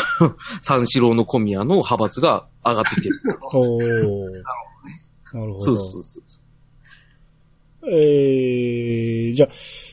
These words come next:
Speaker 2: 次行くと、まあ、漫談、牧伸二とか、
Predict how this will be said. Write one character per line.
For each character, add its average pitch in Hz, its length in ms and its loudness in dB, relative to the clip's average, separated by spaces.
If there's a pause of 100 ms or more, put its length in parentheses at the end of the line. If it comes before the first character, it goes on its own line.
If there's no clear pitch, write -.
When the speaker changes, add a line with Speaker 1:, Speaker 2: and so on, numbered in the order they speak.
(420)
Speaker 2:
次 165 360 2
行 117 80 -4
く 127 140 -4
と、 151 200 4
ま 139 120 6
あ、 - 20 6
漫 220 460 6
談、 214 380 4 (500)
牧 170 360 2
伸 170 140 4
二 147 140 2
と 139 100 6
か、 127 380 2